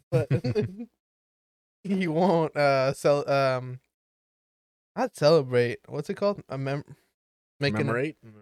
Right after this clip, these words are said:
Speaker 1: commemorate? Is that what it is? Fallen.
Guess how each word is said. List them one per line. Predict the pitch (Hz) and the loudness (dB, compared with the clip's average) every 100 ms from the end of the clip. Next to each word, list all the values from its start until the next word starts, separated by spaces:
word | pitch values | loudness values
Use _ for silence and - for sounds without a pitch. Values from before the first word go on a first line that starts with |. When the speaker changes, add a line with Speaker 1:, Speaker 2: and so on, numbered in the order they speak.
| _ _ | _ _
Speaker 1:
commemorate? | 170 156 160 208 254 139 | 0 2 2 2 -2 -4
Is | 147 | -6
that | 175 | -6
what | 226 | -6
it | 302 | -12
is? | _ _ _ _ _ _ _ _ _ _ _ _ | _ _ _ _ _ _ _ _ _ _ _ _
Fallen. | 139 139 139 139 | -10 -10 -10 -14